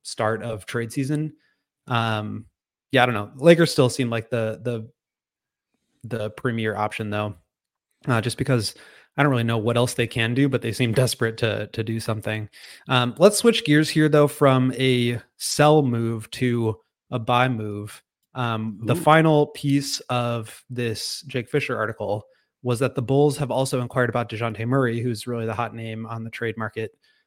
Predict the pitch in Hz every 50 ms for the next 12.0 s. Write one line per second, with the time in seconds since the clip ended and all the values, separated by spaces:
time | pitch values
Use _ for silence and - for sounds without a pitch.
0 | _ _ - 113 113 110 110 113 107 107 107 104 104 - - - _ _ _ _
1 | _ _ 131 120 113 110 107 107 107 110 113 117 - - - 135 131 147 131 127
2 | 123 123 - - 139 - 131 135 127 131 - 123 - - - 139 131 131 139 131
3 | 127 123 123 110 123 - 131 120 113 - - 120 117 - - - 131 127 120 123
4 | 104 120 120 117 - 123 117 113 110 104 - - 127 117 117 110 - - 110 113
5 | 120 127 131 127 123 123 123 _ _ _ _ _ - 123 - 127 120 110 - 123
6 | 117 117 - 127 120 110 113 113 107 107 107 107 107 107 101 - - - 113 104
7 | 107 - - 107 104 101 - 107 - - - 110 101 101 - - - - _ _
8 | _ _ _ _ _ _ _ _ _ _ _ _ _ _ _ _ _ - 143 -
9 | 165 180 190 190 - - - 147 151 156 180 180 180 180 180 160 - 143 156 165
10 | - - 156 147 143 139 135 139 139 139 135 131 131 127 131 - 143 131 127 131
11 | - 127 113 135 131 127 131 127 123 120 120 123 117 123 120 110 107 - - -